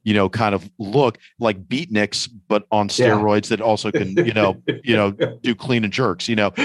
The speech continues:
Speaker 1: So,
Speaker 2: Yeah.
Speaker 1: so there's, there's something about that, that kind of, it's like, "Oh yeah, if I'm gonna be the artist warrior, then yeah, I, I,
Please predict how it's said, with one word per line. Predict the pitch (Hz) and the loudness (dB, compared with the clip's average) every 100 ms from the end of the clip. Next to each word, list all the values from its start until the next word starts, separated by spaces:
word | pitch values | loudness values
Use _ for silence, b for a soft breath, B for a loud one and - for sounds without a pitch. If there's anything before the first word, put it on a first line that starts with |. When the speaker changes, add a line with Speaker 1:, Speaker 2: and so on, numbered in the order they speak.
| 240 | -2
Speaker 1:
So, | 170 156 | 2 4
Speaker 2:
Yeah. | 139 110 95 | 4 2 -2
Speaker 1:
so | - 156 | 0 2
there's, | 139 135 | 4 2
there's | - 127 131 | -2 -2 -2
something | 190 190 143 | -2 -2 -4
about | 104 117 120 - | 0 2 2 0
that, | 104 | -2
that | 107 104 | -2 -6
kind | 120 110 | -4 -4
of, | |
it's | 101 - | -4 -4
like, | 104 | -2
"Oh | 170 | 0
yeah, | 139 | 0
if | 120 | 0
I'm | 120 | -2
gonna | 139 123 | -4 -4
be | 110 | -2
the | 107 - | -2 0
artist | 113 113 104 - | -2 -2 -4 -8
warrior, | 120 127 104 98 87 b b | -4 -2 -2 -2 -6 b b
then | 110 | -2
yeah, | 107 143 98 85 | 2 2 2 0
I, | 113 | 0
I, | 113 | 2